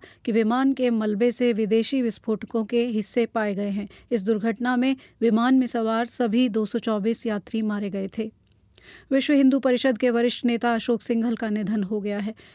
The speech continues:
उनकी उम्र नवासी साल की थी। समाचार एजेंसी पीटीआई ने वीएचपी नेता प्रवीण तोगड़िया के हवाले से खबर दी है कि उनका देहांत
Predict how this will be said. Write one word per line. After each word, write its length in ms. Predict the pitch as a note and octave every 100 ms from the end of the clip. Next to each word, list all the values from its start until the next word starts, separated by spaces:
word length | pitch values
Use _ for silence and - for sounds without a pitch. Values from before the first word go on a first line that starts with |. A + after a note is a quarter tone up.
| -
उनकी 280 | A#3+ A#3 A#3+
उम्र 240 | A#3+ A#3
नवासी 440 | A3+ G#3+ G#3+ A3
साल 280 | G3+ A3 G3+
की 160 | G3 G3+
थी। 200 | G#3 G3 - _
समाचार 480 | - A#3+ A3+ B3+ B3+
एजेंसी 420 | B3 B3 A#3+ C4
पीटीआई 480 | B3+ A#3+ A3+ A3+ B3
ने 180 | B3 B3
वीएचपी 480 | A3 A#3+ - A#3+
नेता 420 | G#3+ A3+ G#3+ A#3 A#3+
प्रवीण 440 | - A3+ A#3 B3
तोगड़िया 520 | A#3 A3+ G#3+ G#3+ C4
के 220 | C4 A#3+
हवाले 360 | A3+ A3 G#3 G#3
से 120 | G#3+
खबर 300 | G3 G#3 G#3
दी 160 | F#3 G#3+
है 140 | A#3+
कि 120 | B3
उनका 240 | A#3 G#3 G#3+
देहांत 420 | G3+ G#3 A#3+ B3+